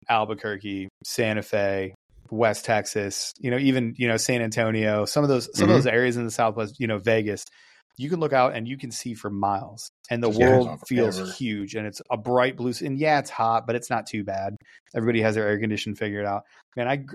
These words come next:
Speaker 1: I grew to love the Southwest. I lived in,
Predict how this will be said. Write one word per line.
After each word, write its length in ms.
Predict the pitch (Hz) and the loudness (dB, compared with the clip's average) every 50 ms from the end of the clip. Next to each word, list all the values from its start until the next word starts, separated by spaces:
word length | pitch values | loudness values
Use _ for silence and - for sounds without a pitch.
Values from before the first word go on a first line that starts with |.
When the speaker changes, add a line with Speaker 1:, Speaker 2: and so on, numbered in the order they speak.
| - | -2
Speaker 1:
I 100 | 131 135 | -2 -2
grew 600 | 139 127 135 139 135 131 123 117 113 110 110 117 _ _ | 0 0 0 2 2 2 2 2 0 -2 -6 -10 _ _
to 100 | - - | -8 -8
love 420 | 113 110 104 113 120 123 117 107 101 | -6 -2 2 4 6 6 4 2 0
the 80 | 110 | -6
Southwest. 600 | 104 - 117 107 104 101 - 107 101 101 101 - 113 | -4 -2 0 0 0 0 -2 -2 -2 -2 -2 -2 -2
I 40 | |
lived 260 | 107 107 110 107 104 107 | 0 2 0 0 0 0
in, 240 | 107 104 101 101 | -2 -2 -4 -8